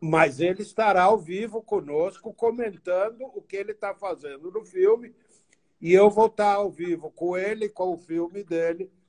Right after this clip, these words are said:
metendo o bedelho em tudo que ele falar, até ele ficar bem irritado comigo.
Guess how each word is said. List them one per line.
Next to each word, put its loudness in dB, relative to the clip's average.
metendo -2
o -8
bedelho -2
em -8
tudo -6
que -6
ele 0
falar, 0
até 2
ele -4
ficar -4
bem -4
irritado -6
comigo. -18